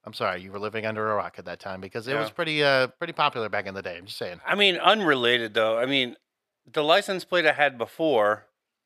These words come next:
Speaker 2: was Third Day. It was Third Dash Day, and I'll say it because it's not my license plate anymore.
Speaker 1: Well,
Speaker 2: And
Speaker 1: well, it's Bible.
Speaker 2: I've
Speaker 1: Yeah.
Speaker 2: had, and the thing, yeah,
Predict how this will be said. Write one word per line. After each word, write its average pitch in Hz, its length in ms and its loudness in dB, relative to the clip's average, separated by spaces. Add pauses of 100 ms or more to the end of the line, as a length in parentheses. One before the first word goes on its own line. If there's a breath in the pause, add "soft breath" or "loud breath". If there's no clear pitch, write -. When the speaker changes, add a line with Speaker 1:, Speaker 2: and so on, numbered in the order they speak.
(340)
Speaker 2:
was 120 640 -2 (280)
Third 151 480 0
Day. 98 380 2 (380)
It 120 80 -4
was 113 360 -6 (100)
Third 151 460 2 (840)
Dash 123 320 -2
Day, 110 580 0 (720)
and 143 100 2
I'll 135 120 2
say 202 180 4
it 143 80 0
because 139 200 -2
it's 131 140 -8
not 143 100 2
my 123 100 2
license 135 340 0
plate 104 180 -2
anymore. 98 360 -6 (760)
Speaker 1:
Well, 156 100 -2
Speaker 2:
And 135 320 0
Speaker 1:
well, 120 80 -16
it's - 100 -20
Bible. 98 500 0
Speaker 2:
I've 170 220 0
Speaker 1:
Yeah. 185 60 0 (160)
Speaker 2:
had, 139 200 -2 (600)
and 190 160 0
the 185 80 2
thing, 254 200 0
yeah, 175 360 4